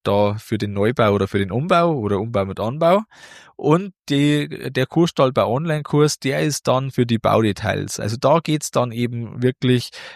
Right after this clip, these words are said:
welcher Laufgangboden, wie schaut die Liegebox im Querschnitt aus, welche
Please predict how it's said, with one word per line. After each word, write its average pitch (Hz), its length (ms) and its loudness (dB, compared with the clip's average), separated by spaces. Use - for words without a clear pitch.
welcher 131 360 2
Laufgangboden, 101 920 0
wie 131 100 -2
schaut 143 300 2
die - 20 0
Liegebox 127 640 0
im 120 160 -4
Querschnitt 104 540 -2
aus, 104 420 0
welche 127 640 2